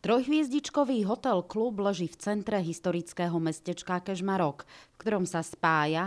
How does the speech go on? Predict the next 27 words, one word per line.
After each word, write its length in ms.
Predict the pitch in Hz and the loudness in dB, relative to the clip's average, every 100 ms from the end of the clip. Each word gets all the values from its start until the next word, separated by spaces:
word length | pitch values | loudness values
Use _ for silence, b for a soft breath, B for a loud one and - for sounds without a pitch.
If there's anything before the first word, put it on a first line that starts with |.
| 190 | -2
história 640 | 165 - 165 151 151 160 180 | -6 -6 -4 -2 0 0 -2
so 80 | 165 | -4
súčasnou 720 | 156 147 143 139 - 117 110 | -6 -8 -6 -8 -8 -12 -10
kultúrou 800 | - 156 151 165 160 165 180 202 B B B | -4 -4 -2 -2 0 2 2 -2 B B B
a 80 | 262 | 0
je 80 | 196 | 0
považované 880 | - 202 240 226 233 233 233 240 226 | 0 0 2 2 0 0 0 0 0
za 160 | 180 | -2
vstupnú 480 | 165 - 165 156 131 | -4 -8 -6 -6 -6
bránu 560 | 123 156 151 151 151 147 | -2 0 2 2 0 -2
do 160 | 147 | -4
Vysokých 640 | 147 151 - 135 143 143 - | -4 -8 -8 -8 -8 -8 -6
Tatier. 560 | 170 - - 190 147 - B B B B B | -6 -4 -2 0 0 -4 B B B B B
História 640 | - 220 - 185 160 139 131 | -6 -2 2 4 4 -2 -4
hotela 560 | 147 156 196 196 214 | -4 -2 0 2 0
sa 160 | 208 156 | 0 -2
datuje 400 | 143 143 160 151 | -2 -4 -2 0
od 160 | 143 | 0
roku 400 | 139 143 143 156 | -2 -4 -6 -10
tisíc 480 | - 175 - 175 147 | -8 -8 -4 -6 -4
deväťsto 480 | 139 139 139 - 147 | -6 -4 -6 -6 -4
deväťdesiat 720 | 139 143 147 147 143 160 151 | -2 -2 -2 -4 -4 -4 -4
jeden, 400 | 165 170 170 165 160 B B | -2 -2 0 0 0 B B
keď 240 | B 277 185 | B 0 2
mestský 480 | 185 - - 269 240 | 2 0 -2 0 0
obytný 400 | 233 - 214 147 | -2 -2 -2 0
dom 320 | 147 185 | 0 0